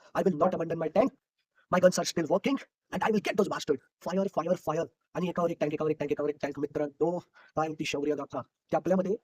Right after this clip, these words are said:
संस्कृतमध्ये एक श्लोक आहे, "वीरांचे आभूषण हे शौर्य असते," त्याचप्रमाणे खरोखर ते शौर्य अरुणजींनी रणभूमीवरती दाखवले होते.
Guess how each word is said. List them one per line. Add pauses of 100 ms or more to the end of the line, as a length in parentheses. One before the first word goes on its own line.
(180)
संस्कृतमध्ये
एक
श्लोक
आहे, (1600)
"वीरांचे
आभूषण (180)
हे
शौर्य
असते," (260)
त्याचप्रमाणे (120)
खरोखर (540)
ते
शौर्य (240)
अरुणजींनी
रणभूमीवरती
दाखवले
होते.